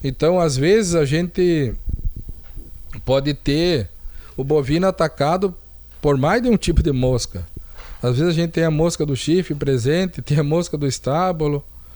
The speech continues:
Então é um, é um troço bem, bem complicado, bem enjoado, né? Essa, essa parte aí de, com essa parte de parasitas, né? No caso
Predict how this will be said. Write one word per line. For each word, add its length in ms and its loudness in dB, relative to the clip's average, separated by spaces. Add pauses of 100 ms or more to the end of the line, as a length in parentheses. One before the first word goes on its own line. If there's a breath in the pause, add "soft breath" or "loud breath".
(400 loud breath)
Então 220 2
é 60 4
um, 120 0
é 60 0
um 40 2
troço 340 2
bem, 380 2
bem 240 2
complicado, 800 0
bem 380 0
enjoado, 500 2
né? 120 2
Essa, 160 -4
essa 300 -2
parte 420 0
aí 40 -2
de, 220 -2 (580 loud breath)
com 80 -2
essa 180 0
parte 360 0
de 100 2
parasitas, 880 0
né? 240 0
No 140 -2
caso 560 0